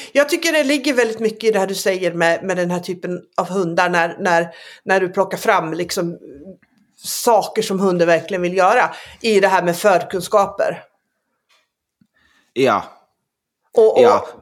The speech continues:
Speaker 1: och, och, och det var väl kanske det som, som fick mitt på rätt styrning, liksom.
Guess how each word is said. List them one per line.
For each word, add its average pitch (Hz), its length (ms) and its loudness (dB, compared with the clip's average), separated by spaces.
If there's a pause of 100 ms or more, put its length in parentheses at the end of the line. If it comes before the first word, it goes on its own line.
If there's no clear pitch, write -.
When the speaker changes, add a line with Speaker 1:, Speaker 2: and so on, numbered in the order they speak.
(160)
Speaker 1:
och, - 300 -4
och, 240 180 0
och 277 80 4
det 247 80 4
var 262 160 4
väl 240 80 -4
kanske 240 320 0
det 240 280 4
som, 190 380 0
som 185 260 -2
fick 185 200 -6
mitt 233 320 -2
på 185 120 4
rätt 175 220 0
styrning, 180 520 -2
liksom. 156 420 -4